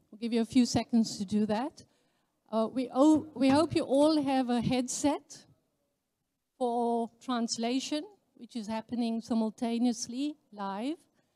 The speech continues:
If you need to listen in English, it's channel one. So channel one is English. If you need to listen in Portuguese, that's channel three,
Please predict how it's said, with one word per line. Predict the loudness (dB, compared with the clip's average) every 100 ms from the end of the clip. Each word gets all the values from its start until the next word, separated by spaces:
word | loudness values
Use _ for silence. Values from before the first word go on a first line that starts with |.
| _ _ _ _ _ _ _ -4
If | -4 4 6
you | 6 6 4 2
need | 6 6 6
to | 2
listen | 2 0 2 4 4
in | 2
English, | 0 0 2 2 -2 -6 -12 -16 _
it's | -8 -6
channel | -2 0 2 2 2 0
one. | -2 -4 -8 -12 -18 -20 -20 -20 _ _ _ _ _ _ _
So | -8
channel | -2 2 2 2 0
one | -2
is | -4 -6
English. | -4 0 0 0 -4 -14 -18 _ _ _ _ _ _ _ -14
If | -2 4
you |
need | 6 6 4
to | 2
listen | 2 2 4 4 4
in | 2 0
Portuguese, | 4 4 4 0 -4 -4 -4 -6 -12 -20 -20 -4
that's | -4 -4
channel | 2 2 4 2 2
three, | 2 4 4 4 2